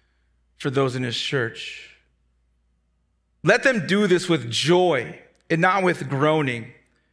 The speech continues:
for that would be of no advantage to you." Submissiveness to the leadership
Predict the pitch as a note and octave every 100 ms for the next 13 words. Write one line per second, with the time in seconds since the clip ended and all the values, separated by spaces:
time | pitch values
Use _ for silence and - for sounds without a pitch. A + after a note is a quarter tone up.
0 | _ _ _ _ _ _ D#3+ E3+ F#3+ F#3+
1 | C#3+ E3 E3 C#3+ D#3+ D#3 B2+ C#3 C#3 B2+
2 | A2 - - - - A#2+ A#2+ A#2 A2 G#2+
3 | _ _ _ _ _ _ _ _ _ _
4 | _ _ _ _ _ _ _ _ - _
5 | _ _ - D#3+ D#3 E3+ C3 A#2 A2+ -
6 | - _ - C#3+ C#3 E3 D#3+ - - A2+
7 | -